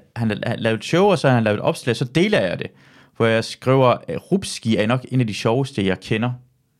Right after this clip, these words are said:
Så man tænker bare, "Hey, hey, jeg er Masoud Vahedi, jeg er positiv lige nu." Øhm,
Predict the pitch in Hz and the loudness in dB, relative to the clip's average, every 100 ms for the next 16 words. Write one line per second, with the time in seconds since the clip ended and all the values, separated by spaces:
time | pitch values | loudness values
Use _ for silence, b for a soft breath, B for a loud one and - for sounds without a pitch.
0 | _ - 127 160 147 143 226 196 B B | _ -2 0 2 0 2 2 2 B B
1 | B 185 160 135 143 131 123 117 120 165 | B -2 -2 0 0 0 -2 -2 0 0
2 | 165 b b _ 113 107 - _ - 165 | -4 b b _ 0 2 -2 _ -2 0
3 | 190 - 147 123 120 120 123 123 b b | 0 -2 -2 0 2 2 2 -2 b b
4 | b b b b _ 120 110 101 98 95 | b b b b _ -2 0 0 0 0
5 | 92 92 90 87 80 - | -2 -2 -2 -4 -6 -8